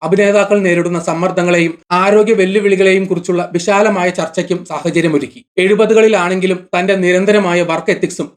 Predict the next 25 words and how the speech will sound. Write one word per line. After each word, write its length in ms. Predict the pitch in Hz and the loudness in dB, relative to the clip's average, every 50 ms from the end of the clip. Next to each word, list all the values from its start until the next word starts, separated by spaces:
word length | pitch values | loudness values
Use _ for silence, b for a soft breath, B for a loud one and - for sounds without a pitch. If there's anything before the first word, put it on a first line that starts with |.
| - | -4
ശാരീരികമായി 640 | - 175 175 196 208 220 214 226 208 214 208 190 190 | -2 0 0 2 2 2 2 2 2 2 2 2 0
ആവശ്യപ്പെടുന്ന 560 | 180 160 165 175 175 - 180 196 180 185 180 | 0 0 -2 -2 -4 -6 -4 -2 -2 -2 0
വേഷങ്ങൾ 400 | 175 165 160 165 165 190 190 196 | 0 0 0 0 0 0 0 0
ചെയ്യാനുള്ള 500 | 190 190 185 170 175 170 180 175 175 175 170 170 | 0 2 2 2 2 2 2 0 0 0 0 0
കഴിവിന് 280 | 151 156 165 175 180 185 | -2 -2 0 0 0 0
പേരുകേട്ടയാളാണ് 520 | 175 160 165 185 190 175 170 170 175 165 156 151 156 156 147 143 147 - - - | 0 2 2 2 2 0 0 0 0 0 0 0 0 0 -2 -4 -6 -10 -10 -8
മമ്മൂട്ടി. 400 | 160 151 151 147 143 143 123 - _ _ - | -8 -6 -4 -6 -6 -8 -10 -18 _ _ -4
പതിറ്റാണ്ടുകളായി 760 | 170 170 190 196 196 - 214 208 208 208 220 208 196 190 185 | -2 0 0 -2 0 0 0 2 2 2 2 2 2 2 2
നീണ്ടു 300 | 175 175 170 180 185 190 | 0 0 0 0 2 2
നിൽക്കുന്ന 360 | 190 180 165 - - 156 156 170 - - | 2 0 0 -4 -4 -6 -6 -8 -8 -10
അദ്ദേഹത്തിന്റെ 520 | 147 143 160 156 165 170 175 170 165 165 | -8 -6 -6 -4 -4 -4 -6 -4 -4 -4
സിനിമാ 360 | 156 - 151 151 156 165 170 160 147 | -2 -2 -2 -2 0 0 0 0 0
ജീവിതം 280 | 143 143 135 120 127 131 - _ _ | 0 0 -2 -4 -8 -10 -12 _ _
സിനിമയോടുള്ള 600 | - 175 185 185 202 202 208 208 196 185 170 170 | 0 2 2 2 4 4 4 4 4 2 0 -2
അദ്ദേഹത്തിന്റെ 540 | 160 151 143 160 151 160 175 175 180 170 170 165 | -2 -4 -4 -4 -4 -4 -6 -6 -4 -6 -6 -4
പ്രതിബദ്ധതയ്ക്കും 680 | 160 156 175 185 175 - 165 151 156 - - 143 143 - _ - | -4 -4 -4 -2 -2 -2 0 0 -2 -2 -4 -4 -8 -10 _ -12
അഭിനിവേശത്തിനും 680 | 147 - 180 185 196 190 175 151 - - - 147 156 143 | -6 -2 0 0 2 2 0 0 -2 -4 -4 -4 -4 -4
സാക്ഷ്യം 340 | 143 151 143 151 - - 156 | -4 -4 -4 -4 -4 -6 -8
വഹിക്കുന്നു. 460 | 143 135 131 131 - 123 120 117 - _ _ _ - | -6 -8 -8 -10 -14 -16 -16 -18 -20 _ _ _ 0
എന്നിരുന്നാലും 540 | 175 185 208 214 208 202 202 190 190 190 190 190 - 156 | 2 4 4 4 4 2 2 0 0 0 -2 -2 -4 -4
ഐക്കണുകൾ 400 | 165 170 170 208 196 202 208 208 | -4 -2 0 0 2 4 4 2
പോലും 300 | 208 202 175 170 165 160 - - | 2 2 0 -2 -2 -4 -8 -6
ക്ഷമയില്ലാത്ത 600 | - 185 175 190 214 208 202 190 185 175 175 190 | -4 -2 0 2 2 2 2 2 0 0 0 0
ജോലി 340 | 175 165 165 165 175 180 202 | 0 0 0 -2 0 -2 -2
സമയക്രമത്തിന്റെ 800 | 190 185 165 160 165 165 - 170 165 160 - 170 165 165 170 | -2 -4 -4 -4 -4 -4 -2 -2 -4 -2 -2 -2 -2 -2 -4